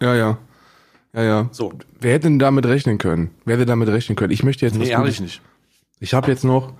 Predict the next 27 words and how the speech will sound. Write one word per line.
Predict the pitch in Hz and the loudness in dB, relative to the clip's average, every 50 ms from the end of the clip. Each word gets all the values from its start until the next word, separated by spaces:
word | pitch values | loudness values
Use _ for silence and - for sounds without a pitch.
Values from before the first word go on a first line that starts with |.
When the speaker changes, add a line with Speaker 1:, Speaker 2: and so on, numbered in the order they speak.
| - - - - _ _ | -20 -20 -20 -20 _ _
Speaker 1:
ich | _ - | _ -4
hab | 127 127 | -2 -2
jetzt | 135 127 - | -2 -2 0
noch | 143 135 131 127 | 0 -2 0 0
den | 131 123 117 110 107 | 0 0 0 0 0
wunderschönen | 123 151 175 165 151 139 - - 147 143 135 113 113 113 110 - _ _ _ _ _ _ _ _ _ _ _ _ - | 0 0 2 0 -2 -2 -2 -2 0 0 0 0 -4 -8 -12 -16 _ _ _ _ _ _ _ _ _ _ _ _ -8
Speaker 2:
Oh, | - 110 | -4 -2
ich | 110 123 | -2 0
Speaker 1:
den | |
Speaker 2:
freu | |
mich | 117 | 0
Speaker 1:
wunderschönen | 131 - 147 139 135 | 2 2 2 2 0
Speaker 2:
schon, | - 127 117 113 | 0 -2 -2 -2
das | 110 - | -2 -2
Ganze | 143 139 127 131 | -4 -4 -2 -4
mit | 131 113 - | -4 -4 -4
Schokolade | - - - 135 123 117 113 - 180 165 | -6 -4 -4 -2 -2 -2 -2 -2 -4 -6
zu | - - 139 | -6 -6 -6
vermischen. | - 127 110 104 107 107 139 | -4 -4 -4 -4 -4 -4 -4
Speaker 1:
Ich | 143 143 - | -2 0 0
auch. | 120 135 131 117 110 - - - | 2 2 2 2 0 -4 -8 -6
Reese | 120 117 117 135 147 175 185 - - - - 311 | -4 -2 0 0 0 0 -2 -4 -6 -4 -2 0
Peanut, | 160 175 175 165 156 127 117 110 - - - - 143 | 2 2 2 2 2 0 0 -2 -4 -6 -4 -4 -6
Speaker 2:
<laughs> | - - - | -8 -6 -4
Speaker 1:
Reese | 143 147 139 151 160 175 170 - - - | -4 -2 0 0 0 -2 -4 -6 -12 -8
Peanut | - - 170 170 160 151 135 120 113 - | -4 -2 0 0 2 0 0 -2 -2 0
Butter, | 127 117 113 117 113 117 127 | 0 0 2 2 2 2 0